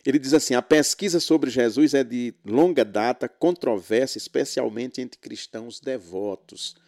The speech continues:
As pessoas se chocam, muita gente prega sobre Jesus, ou muita gente diz seguir a Jesus, mas sequer presta atenção ao que Jesus diz nos evangelhos,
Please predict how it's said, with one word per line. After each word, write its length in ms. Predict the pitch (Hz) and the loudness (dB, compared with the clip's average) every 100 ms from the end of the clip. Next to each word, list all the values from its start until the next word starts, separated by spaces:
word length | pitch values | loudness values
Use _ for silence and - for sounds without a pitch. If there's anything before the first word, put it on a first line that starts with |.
| _ _ | _ _
As 120 | - | -10
pessoas 380 | - 175 - 190 | -2 -2 0 -2
se 120 | - | -4
chocam, 560 | 190 - 147 156 147 127 | -8 -6 -2 -2 -2 -8
muita 260 | 143 190 143 | -6 -4 -4
gente 320 | 131 139 - | -4 -8 -12
prega 440 | _ 131 147 131 | _ 0 0 -2
sobre 480 | - - 117 107 101 | -8 -6 -4 -4 -6
Jesus, 600 | 95 87 82 131 170 - - - - - | -8 -10 -6 -4 -4 -6 -16 -20 -20 -2
ou 160 | 131 | 0
muita 400 | 127 143 180 147 | 0 0 0 0
gente 340 | 113 123 113 104 | -2 -4 -6 -8
diz 300 | 92 127 127 | -8 -8 -6
seguir 380 | - 104 104 98 | -6 -6 -6 -8
a 40 | |
Jesus, 400 | 92 95 - 156 | -8 -8 -6 -6
mas 180 | 165 165 | -4 -4
sequer 680 | - - - - 113 127 165 _ _ _ _ _ _ | -4 -4 -10 -6 -4 -4 -8 _ _ _ _ _ _
presta 440 | - 131 156 - 135 | 2 6 6 2 -6
atenção 640 | - 120 107 - 123 135 | -8 -8 -6 -6 -6 -4
ao 140 | 123 117 | -4 -6
que 160 | - | -8
Jesus 500 | 104 104 95 113 95 | -8 -6 -6 -10 -12
diz 340 | 85 107 147 147 | -10 -8 -8 -8
nos 180 | 113 101 | -12 -12
evangelhos, 920 | 98 92 82 85 87 104 143 320 - | -12 -14 -16 -12 -8 -6 -6 -6 -10